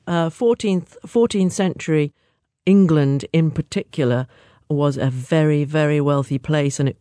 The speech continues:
was all based on sheep, basically. It was all based on wool. So the merchants built these fantastic churches. Every little village you go to in the Cotswolds, just pull up outside the church.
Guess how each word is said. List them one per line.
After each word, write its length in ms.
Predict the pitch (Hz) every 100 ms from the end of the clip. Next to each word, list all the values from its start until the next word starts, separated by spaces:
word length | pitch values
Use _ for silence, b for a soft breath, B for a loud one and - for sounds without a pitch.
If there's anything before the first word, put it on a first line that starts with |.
| -
was 200 | 147 147
all 220 | 180 180
based 480 | 139 156 147 - 113
on 160 | 147
sheep, 420 | 131 - 139 - - -
basically. 460 | 131 127 131 135
It 60 | 127
was 120 | 139
all 160 | 160 175
based 440 | 135 147 147 - -
on 220 | 139 135
wool. 480 | - 131 131 139 123 b b b b b
So 480 | - 160 139 135 - -
the 140 | 143
merchants 520 | 143 160 175 - 135 -
built 240 | - 135
these 180 | 131 127
fantastic 680 | - 143 - 175 - -
churches. 560 | - 156 147 - 123 127 b b b b b -
Every 200 | 190 196
little 220 | 190 180
village 360 | 170 185 185
you 80 | 165
go 220 | 147 180 180
to 180 | -
in 100 | 156 147
the 60 |
Cotswolds, 680 | 143 160 - - 143 139 131
just 260 | - 160 -
pull 180 | 175 165
up 140 | 165
outside 440 | 165 - 156 151
the 60 | 139
church. 500 | - 165 151 139 -